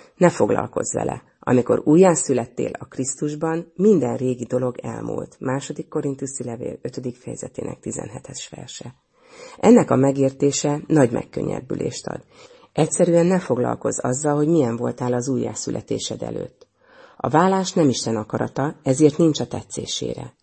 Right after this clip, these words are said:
De az Úr akkor is kegyelmes. Van élet a vállás után? Igen. Lehet jó életed a válás után? Igen. Sokkal jobb lett volna, ha nem válsz el?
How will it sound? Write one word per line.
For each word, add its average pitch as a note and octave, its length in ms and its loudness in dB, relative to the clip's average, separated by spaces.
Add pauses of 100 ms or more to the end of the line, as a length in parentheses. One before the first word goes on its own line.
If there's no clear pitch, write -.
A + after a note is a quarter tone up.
(320)
De C#3 140 6
az D3 160 8
Úr E3+ 140 2
akkor D#3+ 300 -2
is - 140 -8
kegyelmes. - 800 -12 (280)
Van B2 220 0
élet B2+ 280 0
a C3+ 60 -4
vállás D3+ 460 -4
után? - 440 -10 (360)
Igen. B2+ 440 -6 (680)
Lehet B2 360 0
jó C3 120 0
életed C3 400 0
a C#3 100 0
válás D3 460 -4
után? F#3 400 -10 (520)
Igen. - 440 -4 (640)
Sokkal A#3 440 4
jobb B2 200 2
lett - 180 -8
volna, C3 540 -4
ha - 140 -4
nem B2 220 2
válsz C#3+ 340 -6
el? - 240 -12